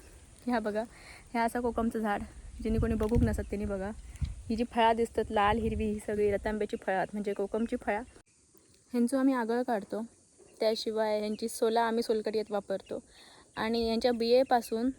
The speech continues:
तेलसुद्धा काढतात. तर आता मी ह्याचं सरबत आधी बनवतोय, ताजे ताजे रतांबे काढूया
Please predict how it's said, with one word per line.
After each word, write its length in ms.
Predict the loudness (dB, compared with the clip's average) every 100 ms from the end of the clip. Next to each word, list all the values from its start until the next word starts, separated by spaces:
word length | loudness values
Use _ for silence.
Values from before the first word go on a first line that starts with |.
| 2
तेलसुद्धा 500 | 2 2 -2 -2 -2
काढतात. 340 | -2 -6 -8 -12 _ _ _ -20 -20 _ -4
तर 120 | 0 2
आता 240 | 2 0
मी 120 | 2
ह्याचं 200 | 0 -2
सरबत 360 | 0 2 4 4
आधी 140 | 2
बनवतोय, 440 | 0 -2 -2 -2 -4 -6 -20 _ _ _ _ _
ताजे 180 | 0 2
ताजे 180 | 0 0
रतांबे 320 | 0 -2 -2
काढूया 340 | 0 0 0